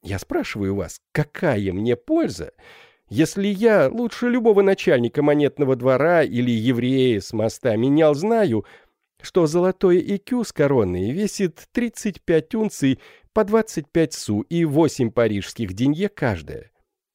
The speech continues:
что И Q с полумесяцем весит тридцать шесть унций по двадцать шесть су и шесть турских денье каждая?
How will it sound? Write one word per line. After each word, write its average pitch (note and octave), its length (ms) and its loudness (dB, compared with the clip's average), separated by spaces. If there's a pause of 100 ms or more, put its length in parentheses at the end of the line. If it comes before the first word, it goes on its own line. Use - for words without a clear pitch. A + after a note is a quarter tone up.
(120)
что - 240 -4
И A2 180 -2
Q C3+ 240 -2
с - 80 -14
полумесяцем G#2+ 680 -2
весит A3+ 340 -2
тридцать A#3+ 400 -4
шесть - 400 -4
унций D#3+ 460 2 (420)
по A2+ 140 2
двадцать A#2 420 0
шесть D#3 380 0
су C#3+ 240 2
и C#3 100 4
шесть C3+ 460 -2
турских B2 480 -2
денье A#2+ 360 0
каждая? F#2 640 -2